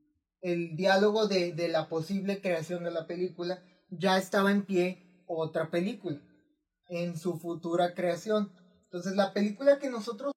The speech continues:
conocemos como Las locuras del emperador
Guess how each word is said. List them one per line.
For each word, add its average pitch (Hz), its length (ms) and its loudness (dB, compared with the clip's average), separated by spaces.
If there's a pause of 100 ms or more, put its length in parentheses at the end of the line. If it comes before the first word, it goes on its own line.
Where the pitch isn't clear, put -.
conocemos 214 640 -4
como 165 460 -4 (240)
Las 147 280 -4
locuras 196 480 0
del 262 140 -8
emperador 220 520 -2